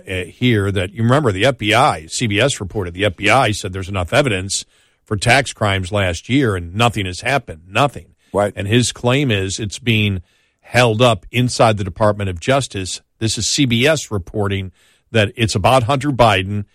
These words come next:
Speaker 1: that it's being held up, and the accus-, one of the accusations from the whistleblower's lawyer, we don't know who the whistleblower is yet, is that, uh, a appointee lied before Congress.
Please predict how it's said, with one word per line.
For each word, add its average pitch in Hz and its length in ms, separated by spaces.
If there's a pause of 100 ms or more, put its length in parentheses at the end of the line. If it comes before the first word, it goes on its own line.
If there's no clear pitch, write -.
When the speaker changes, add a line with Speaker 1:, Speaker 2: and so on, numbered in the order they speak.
(320)
Speaker 1:
that 104 160
it's 95 140
being 120 280
held 117 360
up, 123 280 (280)
and 113 460
the 107 100
accus-, 110 420
one 113 180
of 107 40
the 107 140
accusations 104 840 (380)
from 107 220
the 101 120
whistleblower's 101 800
lawyer, 107 460
we 101 100
don't 101 160
know 98 120
who 95 100
the 95 80
whistleblower 92 640
is 160 300
yet, 95 260 (440)
is 104 400
that, 101 280 (280)
uh, 92 420 (120)
a 101 420 (100)
appointee 123 920
lied 113 360
before 101 300
Congress. 120 720